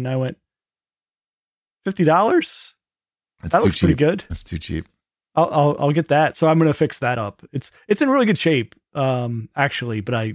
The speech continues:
Speaker 1: I had to buy it. It didn't ha-, have enough balls to, uh, to weigh down the hopper to get
Speaker 2: Oh,
Speaker 1: it going.
Speaker 2: okay.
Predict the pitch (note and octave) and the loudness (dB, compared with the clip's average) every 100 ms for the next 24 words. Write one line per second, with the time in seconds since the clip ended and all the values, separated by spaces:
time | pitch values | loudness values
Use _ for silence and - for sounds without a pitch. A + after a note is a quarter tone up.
0 | - _ _ _ C#3+ D3 C3+ C3+ C#3 C3+ | -12 _ _ _ 0 2 2 2 2 0
1 | - E3+ D3 E3 D#3 - C3+ D3 C#3+ C#3 | 0 0 2 2 2 0 0 2 2 2
2 | C3+ C3 B2 - D3 C#3+ B2+ B2 C3 C#3 | 0 -2 -4 -2 2 2 2 0 2 2
3 | D3+ - - - _ _ _ _ _ _ | 0 -4 -12 -20 _ _ _ _ _ _
4 | _ _ C#3+ C3 C3 C3 B2+ B2 - - | _ _ 0 2 2 2 0 -2 -4 -4
5 | C#3 B2+ B2+ B2+ B2+ C3 A2 A#2+ C3 D#3+ | 0 2 2 2 0 -2 -4 -4 0 0
6 | C#3+ - _ _ - G#2+ G2+ A2+ C3 E2 | -2 -6 _ _ -2 2 2 2 2 0